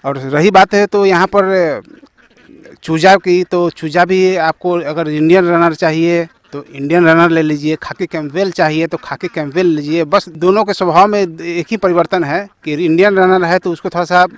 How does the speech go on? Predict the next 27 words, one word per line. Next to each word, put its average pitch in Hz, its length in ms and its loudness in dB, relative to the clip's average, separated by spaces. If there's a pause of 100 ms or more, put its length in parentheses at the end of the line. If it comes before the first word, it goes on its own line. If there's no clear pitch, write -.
(140)
खुला 185 260 4
वातावरण 180 520 4
चाहिए 170 460 -2 (420)
और 170 180 -2
खाकी - 260 0
कैम्पबेल 220 420 2
है 226 60 4
तो 226 160 -2
उसको 208 240 -4
खुला 214 260 0
वातावरण 202 380 2
की 190 100 -2
ज़रूरत 180 260 -2
नहीं 185 180 0
है। 214 80 0
वो 190 60 -2
कहीं 175 320 -4
भी 185 140 -2
फार्म 180 320 0
अगर 175 180 -4
बढ़िया 160 280 -4
से 165 100 -14
बना 160 140 -2
लीजिए, 170 160 -4
छोटा 170 160 -6
मोटा 170 180 -4
एक 160 160 -10